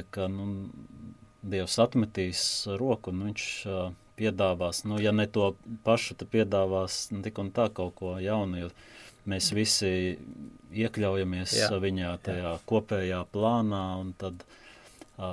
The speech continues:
Speaker 1: vienā vai otrā veidā
Speaker 2: Mhm.
Speaker 1: Kad mēs būsim gatavi un bū-, uzticēsimies un ļausimies viņa vadībai, tad arī tiksim.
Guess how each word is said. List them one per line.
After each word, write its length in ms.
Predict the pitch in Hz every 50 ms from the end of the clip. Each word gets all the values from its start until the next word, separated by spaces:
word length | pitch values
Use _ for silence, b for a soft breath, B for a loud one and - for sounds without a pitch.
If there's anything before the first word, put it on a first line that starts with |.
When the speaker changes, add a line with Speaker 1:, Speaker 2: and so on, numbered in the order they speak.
| 92 95
Speaker 1:
vienā 420 | 101 101 107 113 110 107 107 101 98
vai 140 | 95 98 98
otrā 380 | 107 110 110 - - 101 95 95
veidā 500 | 98 101 110 117 113 110 101 98 98 92
Speaker 2:
Mhm. 220 | 92 90 b b b b b b - - - 85 80 87 87
Speaker 1:
Kad 160 | - 104 92 95
mēs 220 | 95 92 87 - -
būsim 540 | 104 117 117 117 - - 110 101 101 98 95
gatavi 420 | 113 113 113 - - 104 98 95
un 100 | 95 92 92
bū-, 240 | 92 107 101 101 98 - 92 - - 113 - - 120
uzticēsimies 960 | 113 123 - - 110 107 - - 104 101 98 - - 104 95 95 90 - -
un 100 | 98 95
ļausimies 680 | 92 107 110 113 110 - - 110 107 107 107 104 - -
viņa 240 | 120 117 113 110 110
vadībai, 520 | 113 120 117 113 107 101 95 95 98 98 98
tad 220 | - - 95 95 104
arī 320 | 104 101 98 95 95 92
tiksim. 680 | - - 110 107 - - - - 92 90 90 87 90